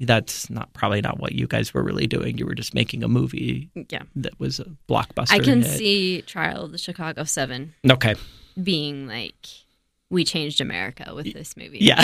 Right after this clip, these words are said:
Speaker 1: <laughs>
Speaker 2: You know,
Speaker 1: Yeah.
Speaker 2: this movie that was on Netflix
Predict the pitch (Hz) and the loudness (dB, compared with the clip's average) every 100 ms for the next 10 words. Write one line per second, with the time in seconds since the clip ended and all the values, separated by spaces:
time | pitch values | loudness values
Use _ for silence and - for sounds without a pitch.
0 | - - 285 - - - - - _ - | 8 8 8 10 6 4 -6 -8 _ -16
1 | - - 202 208 185 185 - _ 220 208 | -16 -2 6 8 8 2 -2 _ 4 6
2 | 214 220 185 165 127 90 165 143 - - | 4 4 2 0 -6 -6 -8 -8 -6 -8
3 | - 107 | -10 -16